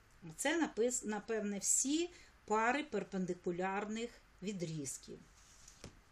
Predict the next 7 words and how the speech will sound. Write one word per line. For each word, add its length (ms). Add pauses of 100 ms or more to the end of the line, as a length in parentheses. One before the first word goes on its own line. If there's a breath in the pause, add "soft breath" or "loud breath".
(540)
Наступне 680 (340 loud breath)
четверте 520
завдання. 800 (320)
До 140
нього 220
додається 680 (420 loud breath)
рисунок 600